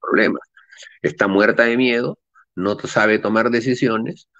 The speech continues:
ha dejado que sea Otaro la, el que salga a dar la cara, pero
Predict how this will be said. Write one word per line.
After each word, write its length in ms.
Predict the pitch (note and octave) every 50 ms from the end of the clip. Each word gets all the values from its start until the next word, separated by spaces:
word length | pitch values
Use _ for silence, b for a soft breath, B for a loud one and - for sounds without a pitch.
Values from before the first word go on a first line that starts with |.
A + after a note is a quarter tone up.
| b b b b _ _ -
ha 160 | - E2 F2
dejado 540 | F#2 F#2+ - A2 G#2 G2+ G2+ G2+ G2+ G2 G2
que 580 | - G2 F2 F2+ F2+ F#2 F#2+ G2 G2 G2 F#2+ -
sea 720 | - - G2 F#2 F#2 F#2 F2+ F2+ F2 E2+ D#2+ C#2+ G#1 G1+ G1+
Otaro 440 | - D#2+ D#2+ - G#2 G#2 G#2+ G#2 G2
la, 140 | F2+ E2+ E2
el 200 | D#2+ F2 F2 D#2+
que 120 | - D#2+ E2
salga 560 | - - G#2 G#2 G#2+ G2 G2 F2+ E2+ D2+ - -
a 100 | - D#2
dar 200 | D#2+ F2+ G#2 A#2
la 140 | A#2+ B2 A#2+
cara, 280 | - A#2+ G2 E2+ - - - _ _ _ _ _ _ _ _ _ _
pero 480 | - F#2+ F2+ F#2 F2+ F2 E2+ E2+ E2